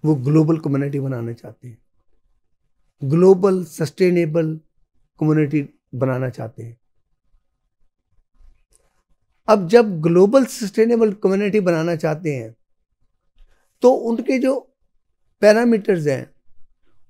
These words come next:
उनके जो ऑब्जेक्टिव्स हैं, उनमें एक मल्टीकल्चर डायमेंशन जो है, ये भी उसके अंदर फिट इन आती है। इसका मतलब ये हुआ कि जो कल्चर चेंज है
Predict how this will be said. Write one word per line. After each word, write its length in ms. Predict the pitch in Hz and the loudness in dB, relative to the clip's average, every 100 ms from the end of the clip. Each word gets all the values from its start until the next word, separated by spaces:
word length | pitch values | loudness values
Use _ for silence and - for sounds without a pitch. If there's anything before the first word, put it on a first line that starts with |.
| - 277 | -6 0
उनके 380 | 269 262 269 | 2 2 0
जो 140 | 247 240 | 2 2
ऑब्जेक्टिव्स 640 | 156 143 170 - 214 175 | 2 0 -2 2 2 2
हैं, 300 | 156 131 _ - - - - 240 | -2 -4 _ -20 -20 -20 -6 2
उनमें 440 | 269 302 294 285 | 4 4 2 2
एक 420 | 294 - 226 233 196 | 0 2 2 2 0
मल्टीकल्चर 1120 | 165 175 196 - 269 262 - 220 202 254 254 | 0 0 0 -2 -2 -2 0 0 0 4 4
डायमेंशन 680 | 208 196 202 180 240 220 | 4 0 -2 -2 0 2
जो 100 | 175 | 2
है, 280 | 135 143 - _ _ _ _ _ _ _ _ _ _ _ - | 0 -2 -10 _ _ _ _ _ _ _ _ _ _ _ -16
ये 220 | - 202 | -6 -4
भी 80 | 180 | -2
उसके 260 | 165 - | -6 -4
अंदर 140 | 156 147 | -6 -6
फिट 220 | - 151 | -10 -10
इन 140 | 135 | -10
आती 340 | 117 110 - 110 | -10 -16 -20 -20
है। 80 | - _ _ _ - | -20 _ _ _ -8
इसका 280 | 156 - 180 | -8 -4 -4
मतलब 340 | 165 196 180 | -4 -4 -6
ये 180 | 180 165 | -2 0
हुआ 300 | 135 120 113 - _ _ _ - _ _ _ _ _ _ _ _ _ _ _ _ _ - | 0 -2 -6 -10 _ _ _ -20 _ _ _ _ _ _ _ _ _ _ _ _ _ -6
कि 100 | 233 | -4
जो 120 | 220 | -2
कल्चर 500 | 220 - 196 - 233 | -2 -2 -2 2 2
चेंज 420 | - 202 202 196 160 | 2 4 4 6 2
है 360 | 120 - - | 0 -6 -20